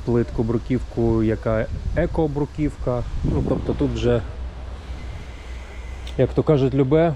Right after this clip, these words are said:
голубе. Ну, отакий додатковий випуск зробив.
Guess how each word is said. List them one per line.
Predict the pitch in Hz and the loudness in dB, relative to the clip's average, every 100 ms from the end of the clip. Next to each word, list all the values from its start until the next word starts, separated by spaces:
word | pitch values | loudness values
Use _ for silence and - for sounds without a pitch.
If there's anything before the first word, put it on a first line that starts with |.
| - | -4
голубе. | 135 127 143 139 131 117 101 - - - - - - - - - - - - - - - - - - - - | -2 2 4 4 2 2 0 -8 -12 -10 -10 -10 -8 -10 -10 -10 -8 -10 -10 -10 -10 -10 -10 -10 -10 -10 -6
Ну, | 185 | -2
отакий | 180 143 151 | 0 0 2
додатковий | 127 120 113 139 120 110 | 2 2 0 0 0 0
випуск | 135 139 113 113 | 0 -2 -4 0
зробив. | 113 113 110 | 0 2 2